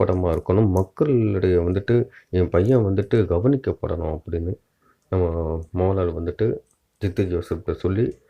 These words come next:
அவருக்கு ஒரு, அஹ், வாய்ப்பும் கிடைக்கிது. ஆனா ஜித்து ஜோசப் எடுத்த அந்த படம், மோகன்லா-, மோகன்லால் பையனை வச்சு எடுத்த அந்த படம் அந்த அளவுக்கு மக்களிடையே வந்துட்டு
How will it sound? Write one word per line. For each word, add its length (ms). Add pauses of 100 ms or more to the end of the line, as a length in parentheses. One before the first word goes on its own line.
(220)
அவருக்கு 340
ஒரு, 360 (600)
அஹ், 500
வாய்ப்பும் 500
கிடைக்கிது. 460 (920)
ஆனா 520 (460)
ஜித்து 220
ஜோசப் 480
எடுத்த 260
அந்த 220
படம், 420 (320)
மோகன்லா-, 340 (100)
மோகன்லால் 360
பையனை 420
வச்சு 220
எடுத்த 240
அந்த 160
படம் 460
அந்த 220
அளவுக்கு 420
மக்களிடையே 640
வந்துட்டு 420